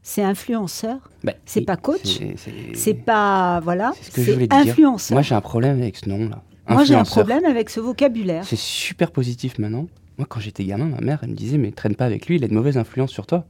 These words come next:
Speaker 1: Tout à fait. Il y a, il y a une culture qui a
Speaker 2: Ouais.
Speaker 1: basculé.
Speaker 2: Aujourd'hui,
Speaker 1: Aujo-,
Speaker 2: c'est, c'est génial.
Speaker 1: aujourd'hui, c'est, c'est devenu extrêmement positif.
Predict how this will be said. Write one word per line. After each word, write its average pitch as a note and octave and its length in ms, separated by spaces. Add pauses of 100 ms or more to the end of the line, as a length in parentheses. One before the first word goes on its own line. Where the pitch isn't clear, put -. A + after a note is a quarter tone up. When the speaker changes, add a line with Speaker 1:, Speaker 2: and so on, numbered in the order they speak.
Speaker 1:
Tout E4 160
à C4+ 120
fait. F#3+ 300 (240)
Il G3 60
y G#3+ 40
a, - 80
il G#3 60
y A3+ 60
a - 40
une A3+ 160
culture D4 400
qui - 80
a A#3+ 60
Speaker 2:
Ouais. G3 40
Speaker 1:
basculé. F#3 600 (180)
Speaker 2:
Aujourd'hui, A2+ 300
Speaker 1:
Aujo-, B3+ 80 (120)
Speaker 2:
c'est, G2+ 360
c'est A#3 160
génial. G#3 280
Speaker 1:
aujourd'hui, C#4 220
c'est, E3+ 640
c'est - 280
devenu F#3+ 340
extrêmement A#3 460
positif. G3+ 720